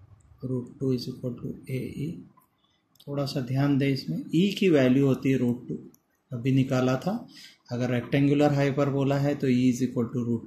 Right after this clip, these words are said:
two। ओके, ये भी value हम रख देंगे। ये इससे देखो, इसमें value रखेंगे x minus x plus y upon root two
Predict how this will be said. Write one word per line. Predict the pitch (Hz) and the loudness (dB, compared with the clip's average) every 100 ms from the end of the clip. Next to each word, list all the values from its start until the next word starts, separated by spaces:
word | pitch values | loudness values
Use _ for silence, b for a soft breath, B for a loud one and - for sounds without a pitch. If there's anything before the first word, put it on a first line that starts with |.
| - | -12
two। | - | -14
ओके, | - _ _ _ _ _ _ _ _ - | -16 _ _ _ _ _ _ _ _ -18
ये | - _ _ _ _ _ _ _ _ _ _ - | -18 _ _ _ _ _ _ _ _ _ _ -12
भी | 123 135 | -6 -2
value | 135 127 139 | 0 0 2
हम | 139 135 | 2 0
रख | 131 - | -2 -4
देंगे। | 135 143 170 - _ _ _ _ _ _ - | -6 -6 -10 -18 _ _ _ _ _ _ -6
ये | 139 139 165 | -2 2 4
इससे | 165 - 151 | 4 2 2
देखो, | 131 127 143 | 0 0 -2
इसमें | 139 - 151 | -2 -2 0
value | 143 139 147 | 2 2 2
रखेंगे | 139 147 151 170 - 139 151 | 0 -2 -4 -6 -6 0 0
x | 160 - - - 123 | 0 -8 -18 -6 -2
minus | 127 139 147 147 143 | 0 2 0 -2 -4
x | 147 - - _ | -4 -8 -18 _
plus | 143 135 - - | -4 -4 -6 -4
y | 131 131 - 135 | -2 -2 -6 -12
upon | 123 135 131 - - _ _ 127 | -10 -6 -6 -8 -16 _ _ -6
root | 131 135 - | -4 -4 -6
two | 147 | -2